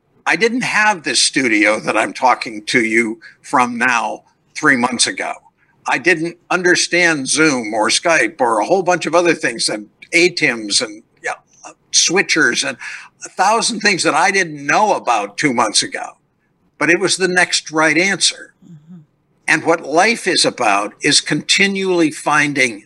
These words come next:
Speaker 1: the next right answer.
Speaker 2: Mm-hmm.
Speaker 1: Not just one. They're g-, some of them are gonna go away because you got older, because you changed, because something changed in the world. But if you believe there's more than one right answer, then you just start looking for the next one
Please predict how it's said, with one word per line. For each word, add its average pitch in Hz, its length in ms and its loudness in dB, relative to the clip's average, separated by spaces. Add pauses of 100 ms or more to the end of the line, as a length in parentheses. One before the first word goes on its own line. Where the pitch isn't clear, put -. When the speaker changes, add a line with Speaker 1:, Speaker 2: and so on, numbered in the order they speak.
(120)
Speaker 1:
the - 100 -4
next 123 420 0
right 110 280 2
answer. - 500 -2 (240)
Speaker 2:
Mm-hmm. 151 220 -14
Speaker 1:
Not 170 180 0
just - 300 0
one. 113 480 -2 (240)
They're 160 120 4
g-, 170 200 -6
some 202 260 2
of 202 80 0
them 175 120 2
are 160 60 2
gonna 147 220 0
go 135 220 2
away 127 560 -2 (600)
because 120 340 0
you 151 160 0
got 165 180 0
older, 165 340 0
because 147 380 -2
you 165 180 0
changed, 160 580 0 (160)
because 123 280 -2
something 156 360 0
changed 160 480 0
in 139 140 0
the 127 80 0
world. 165 480 0 (340)
But 135 140 0
if 131 120 -2
you 190 140 2
believe 156 520 0
there's 143 260 0
more 165 300 2
than 135 200 -6
one 139 200 2
right 123 240 2
answer, 208 440 0 (640)
then 196 160 4
you 202 80 2
just 196 200 0
start 190 300 0
looking 196 260 -2
for 190 140 -4
the 196 80 -2
next 208 320 -4
one 107 140 -12